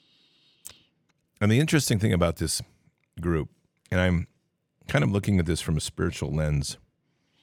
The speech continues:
not kind of, very much at a spiritual lens, I find it interesting how at this group that's following this L G B T stuff,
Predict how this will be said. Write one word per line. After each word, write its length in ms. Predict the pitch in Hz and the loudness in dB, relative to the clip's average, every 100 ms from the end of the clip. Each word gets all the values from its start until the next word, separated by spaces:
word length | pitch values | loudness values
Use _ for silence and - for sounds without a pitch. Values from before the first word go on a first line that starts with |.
| _ _ _ _ _ _ _ _ _ _ _ _ _ _ _ _ _ | _ _ _ _ _ _ _ _ _ _ _ _ _ _ _ _ _
not 220 | 95 85 | -2 -2
kind 280 | - 95 82 | 0 2 2
of, 180 | 64 - - | -2 -8 -2
very 180 | 92 | 2
much 220 | 87 85 - | 2 0 -2
at 80 | |
a 20 | 73 | -4
spiritual 440 | - 87 - 76 | 0 0 0 -2
lens, 240 | 71 69 | -2 -2
I 120 | - 85 | -2 -2
find 360 | - 127 139 | 0 2 2
it 120 | 92 - | 0 0
interesting 640 | 98 - - - 80 69 - _ _ _ _ _ _ _ _ _ _ _ - | 0 0 -2 0 0 -2 -4 _ _ _ _ _ _ _ _ _ _ _ -6
how 340 | - 85 78 - _ _ _ _ - _ - | 0 2 2 -4 _ _ _ _ -20 _ -4
at 200 | 98 101 - _ _ - _ - | -2 -2 -8 _ _ -20 _ 0
this 220 | 113 - | 0 0
group 300 | 110 117 87 | 0 0 0
that's 180 | 87 - | -4 -2
following 560 | - 90 98 87 80 | 0 2 2 2 2
this 180 | 82 - | 0 0
L 140 | 90 | 0
G 160 | 80 80 | 0 -2
B 160 | 76 76 | -2 -6
T 420 | - 85 80 78 _ _ - | -2 0 0 -4 _ _ -12
stuff, 460 | - - - - | -6 -6 -6 -8